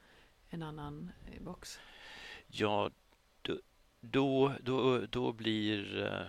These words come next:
Speaker 2: mikrofloran i tarmen fullständigt upp och ner och då växer väldigt lätt, eh, sjukdomsalstrande bakterier till och det resulterar i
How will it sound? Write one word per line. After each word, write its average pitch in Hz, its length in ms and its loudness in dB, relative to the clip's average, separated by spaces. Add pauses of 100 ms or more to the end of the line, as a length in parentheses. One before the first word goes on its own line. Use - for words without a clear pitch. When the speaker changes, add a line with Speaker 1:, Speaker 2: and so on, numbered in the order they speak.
(120)
Speaker 2:
mikrofloran 95 720 -4
i 95 80 -4
tarmen 87 800 -4
fullständigt 95 720 0
upp - 180 -6
och 92 100 0
ner 78 360 -4
och - 280 -4
då 87 200 -2
växer 85 640 -4 (200)
väldigt 101 440 2
lätt, - 420 -12
eh, 71 120 -10
sjukdomsalstrande 90 1400 -2
bakterier - 680 -6
till 65 300 -8
och 71 200 -4
det 76 200 -2
resulterar - 800 -8
i - 160 -14